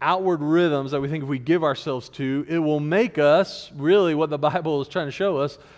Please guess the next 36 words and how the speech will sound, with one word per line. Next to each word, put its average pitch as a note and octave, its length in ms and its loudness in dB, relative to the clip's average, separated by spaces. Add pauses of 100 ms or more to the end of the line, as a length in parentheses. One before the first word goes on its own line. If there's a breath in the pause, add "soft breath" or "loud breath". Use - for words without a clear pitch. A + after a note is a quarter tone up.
(540 loud breath)
be E3+ 200 -2
more G3+ 200 0
human, E3 400 -6 (760 soft breath)
to E3 280 -4
be E3+ 840 -4 (1080)
what E3 260 0
God F3+ 280 2
created F#3 420 2
us F3 300 -2
to - 140 -4
be. D3+ 440 -2
God E3 240 2
has E3 320 -2
created F3 560 4
a D3+ 160 -2
new F3 280 -2
world E3+ 560 4
when C#3+ 200 -4
Jesus D3 360 -6
was, C3+ 300 -4 (540 soft breath)
when C3 180 -8
Jesus C#3+ 320 -6
died D3 300 2
and D#3 40 -2
was B2 160 -4
resurrected D3+ 540 -2
from D#3+ 120 -6
the C3+ 60 -6
grave, D3 460 0
like, C3 260 -12
a D3 120 -4
new E3+ 300 -2
time A#3 380 -4
began. C3 380 -4
And C3+ 140 -8
now F3 480 -2